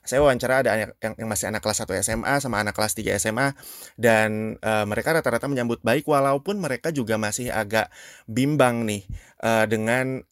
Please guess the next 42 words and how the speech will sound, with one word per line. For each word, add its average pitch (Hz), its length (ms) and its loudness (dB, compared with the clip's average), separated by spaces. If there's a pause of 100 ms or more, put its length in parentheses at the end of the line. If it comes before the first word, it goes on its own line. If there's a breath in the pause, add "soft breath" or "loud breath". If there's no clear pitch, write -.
apa 127 320 0
yang 123 80 -4
ingin 117 160 -2
mereka 110 320 2
dalami, 113 560 2
bidang 110 320 0
apa 123 240 2
yang 110 160 -2
ingin 110 80 -4
mereka 107 320 -2
geluti 127 320 0
setelah 113 480 -2
S 110 160 -4
M 104 160 -6
A 104 80 0
nanti 104 400 -2
gitu 98 160 -8
kan. 120 240 -2 (400 loud breath)
Anak 110 320 -2
yang 110 480 0
saya 113 180 0
wawancara 110 300 2
yang 139 160 -2
kelas 117 180 2
tiga, 131 460 0
saya 113 160 -6
tanya 131 400 -2
mau, 107 400 -6 (240)
eh, 101 340 -4
apa 147 300 -2
nih 135 80 -2
rencananya 113 480 -2
setelah 110 320 0 (400 loud breath)
S 120 180 2
M 117 160 4
A, 107 220 4
"Saya 160 240 0
pengen 117 240 -2
belajar 113 240 0
psikologi," 113 560 0
katanya - 260 -12
gitu. - 140 -14